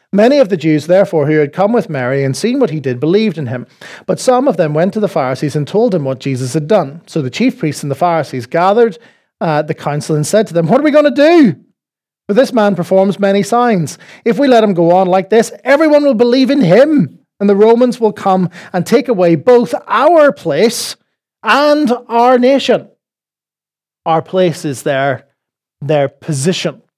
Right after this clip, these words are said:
their position of authority. And that betrays what it is that the Pharisees actually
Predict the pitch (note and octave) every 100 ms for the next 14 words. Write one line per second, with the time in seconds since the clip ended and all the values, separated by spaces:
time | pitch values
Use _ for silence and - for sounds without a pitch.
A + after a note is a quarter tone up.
0 | _ - - D3 C#3+ C3+ C3+ C#3+ C3+ B2
1 | - _ _ _ _ _ - D#3 - F3+
2 | D#3 C3+ F#3 _ _ _ - G3+ C4+ A#3
3 | D3+ G3+ E3+ D3 D3+ - _ _ - F3
4 | F#3 G3 B2+ B2 C3+ D3+ C#3+ C3+ A#2+ C3+
5 | D3 B2+ A#2+ - C3+ C3 C3